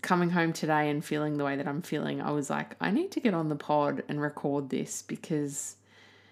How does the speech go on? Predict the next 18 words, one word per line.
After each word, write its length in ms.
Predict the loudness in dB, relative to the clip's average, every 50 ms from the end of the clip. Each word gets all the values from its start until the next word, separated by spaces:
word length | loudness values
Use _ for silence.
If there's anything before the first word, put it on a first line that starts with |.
| -20 -20 -20 _ _ _ _ _ _ _ _ _ _ _ _ _ _ 2
I 140 | 4 4 4
don't 500 | 4 2 4 4 4 6 4 2 -2 -6
think 600 | -2 0 2 2 2 2 0 -6 -12 -14 -16 -18 _ _ _ _ _ _ _ _ _ _ _ _ _ _ _ _ _ _ 0
many 320 | 2 4 4 4 4 4
psychs 480 | 2 4 4 6 6 6 4 0 0 0
out 180 | 0 0 2
there 160 | 0 0 0 0
talk 400 | -2 -4 0 0 0 2 2 0
about 320 | 0 2 2 2 2 2
this 200 | -2 -2 0 0
enough. 500 | 2 4 4 2 2 0 -6 -14 -16 -8 -6
I 40 | -6
think 280 | -2 0 0 0 4 2
we 80 | 2
certainly 440 | 2 2 0 0 0 0 0 0 0
all 160 | 0 0 -2
feel 460 | -4 -8 -4 2 2 2 4 4 4
it, 380 | 2 2 0 -4 -10 -14 -14